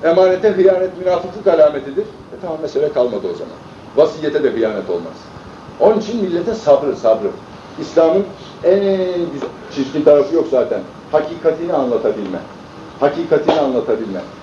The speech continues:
Gencin gönlüne nüfuz et. Neyle? Aşk-ı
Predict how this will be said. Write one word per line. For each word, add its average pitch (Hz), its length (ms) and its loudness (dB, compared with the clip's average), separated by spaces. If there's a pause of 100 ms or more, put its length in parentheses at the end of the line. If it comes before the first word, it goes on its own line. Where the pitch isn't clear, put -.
(160)
Gencin 156 420 2
gönlüne 151 400 0
nüfuz 143 400 2
et. 110 120 4 (260)
Neyle? 190 320 4 (360)
Aşk-ı - 280 -8